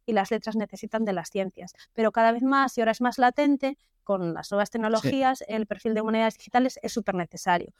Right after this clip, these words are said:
Speaker 1: Sobre todo porque, mm, es eso, necesitan las nuevas tecnologías de saber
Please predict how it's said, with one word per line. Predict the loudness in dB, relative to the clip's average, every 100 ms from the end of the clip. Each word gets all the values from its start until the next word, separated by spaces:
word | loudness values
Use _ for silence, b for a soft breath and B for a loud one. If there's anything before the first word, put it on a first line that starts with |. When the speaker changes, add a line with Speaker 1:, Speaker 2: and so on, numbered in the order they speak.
| _
Speaker 1:
Sobre | -4 -2 0
todo | 2 0
porque, | -2 -4 0 0 0
mm, | -4 -8
es | -6 -4
eso, | -4 -4 -4
necesitan | -4 -4 -6 -6 -6 2 4 4 2 2 0
las | 0
nuevas | -2 -2
tecnologías | 0 0 0 0 -2 -2 -2
de | -4
saber | -2 0 0